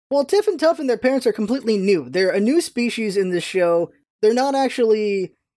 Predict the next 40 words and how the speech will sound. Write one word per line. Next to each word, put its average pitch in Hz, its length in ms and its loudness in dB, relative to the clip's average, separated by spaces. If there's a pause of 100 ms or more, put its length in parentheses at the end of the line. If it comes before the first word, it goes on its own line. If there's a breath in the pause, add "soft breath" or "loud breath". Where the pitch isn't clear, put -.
(140)
anything 226 340 2
from 185 220 0
the 170 80 2
game. 156 420 -2 (160)
And 190 200 -2
so 233 160 2
they're 254 140 4
just, 262 320 -4
they're 202 100 6
just 220 200 -6
there 190 240 2
for, 165 400 0
well, 151 320 -4 (160)
to 190 100 -2
give 170 140 0
Kirby 156 260 -2
friends 160 400 -2
later 143 220 -4
in 135 80 -6
the 135 40 -6
show. 240 360 0 (360)
Now, 208 160 -2
Fa 254 120 -6
La 247 180 4
La 220 320 2
and 180 160 -6
Fo 226 140 0
Lo 190 180 2
Lo, 233 500 2 (380 soft breath)
you 233 80 -6
may 233 180 2
recognize 190 520 -2
as 190 220 -2
La 302 200 2
La 240 160 2
La 180 240 -2
and 180 240 -2
Lo 277 180 2
Lo 208 220 0
Lo 160 380 -2